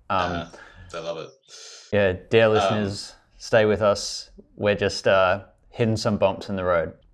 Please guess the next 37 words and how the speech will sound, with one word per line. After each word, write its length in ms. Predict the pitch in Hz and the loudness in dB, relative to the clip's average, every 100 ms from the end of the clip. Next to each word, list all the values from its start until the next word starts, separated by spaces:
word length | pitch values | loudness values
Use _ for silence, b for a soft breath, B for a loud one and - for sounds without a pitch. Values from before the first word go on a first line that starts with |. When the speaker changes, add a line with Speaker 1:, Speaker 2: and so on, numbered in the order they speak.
| _ | _
Speaker 2:
So 500 | - 156 139 131 120 117 _ | -2 4 4 4 0 -6 _
when, 400 | 147 151 151 143 | 2 2 2 2
uh, 420 | 135 127 120 113 | 4 6 6 4
when 240 | 113 131 131 | 2 -4 -4
we 100 | 127 | -6
found 460 | - 104 107 113 | -4 0 0 -2
your 140 | 107 - | -8 -10
profile, 440 | 101 98 98 92 90 | -10 -10 -8 -8 -8
Mike, 280 | 85 80 _ _ | -12 -14 _ _
I 80 | 95 | -12
read 420 | 90 90 92 90 87 - - _ _ | -10 -8 -8 -8 -12 -14 -16 _ _
all 220 | 95 92 | -10 -10
about 360 | 85 87 90 90 | -8 -6 -6 -8
you 320 | 90 87 85 | -12 -14 -16
in 240 | 85 87 85 | -18 -18 -18
the 220 | 87 85 80 | -18 -18 -16
Ringer 320 | 82 95 95 92 78 | -14 -10 -10 -10 -12
article, 460 | 80 - - 87 _ B B B B | -16 -18 -18 -18 _ B B B B
which 540 | 107 90 78 - - - _ _ _ | -8 -8 -4 -4 -4 -8 _ _ _
had 280 | - 104 98 | -8 -6 -6
me 140 | 98 95 | -8 -10
pretty 200 | - 101 | -10 -10
much 260 | 101 95 | -8 -6
on 120 | 101 92 | -8 -10
the 160 | 87 | -12
edge 240 | 90 92 92 | -12 -10 -12
of 80 | 87 | -16
my 80 | 78 | -10
seat 460 | - - 92 82 _ _ | -8 -8 -10 -14 _ _
the 100 | - | -16
entire 400 | 90 82 98 87 | -16 -12 -10 -10
time, 500 | 82 95 87 87 85 _ _ _ _ _ _ | -10 -10 -10 -12 -16 _ _ _ _ _ _
uh, 520 | 92 92 90 87 87 87 | -4 0 0 0 -4 -8
giving 240 | 120 95 90 | -8 -8 -8
a 60 | |
loose 340 | 87 98 95 98 | -8 -6 -4 -4
overview 680 | 92 95 92 95 95 92 | -4 -8 -12 -12 -10 -10